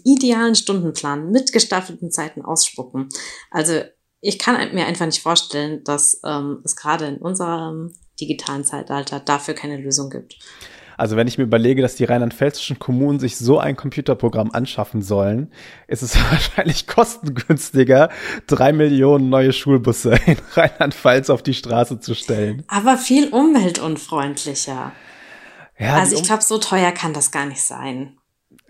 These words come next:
Speaker 2: Keine Ahnung, kenn ich mich zu wenig aus, aber
Speaker 1: <laughs>
Speaker 2: Stichwort Umwelt finde ich nicht verkehrt,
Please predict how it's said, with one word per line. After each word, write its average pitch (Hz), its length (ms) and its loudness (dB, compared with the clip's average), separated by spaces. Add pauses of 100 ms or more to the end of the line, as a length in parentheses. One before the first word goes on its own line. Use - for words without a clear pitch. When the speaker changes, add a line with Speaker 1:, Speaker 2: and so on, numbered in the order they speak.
Speaker 2:
Keine 127 260 0
Ahnung, 139 220 0
kenn 143 160 -2
ich 143 100 -6
mich 147 140 -8
zu 123 140 -8
wenig 131 240 -2
aus, 123 200 4
aber 123 140 0
Speaker 1:
<laughs> - 0 -
Speaker 2:
Stichwort 131 440 -2
Umwelt 143 520 2
finde 147 220 -2
ich 120 60 -8
nicht 143 180 -6
verkehrt, 127 560 -2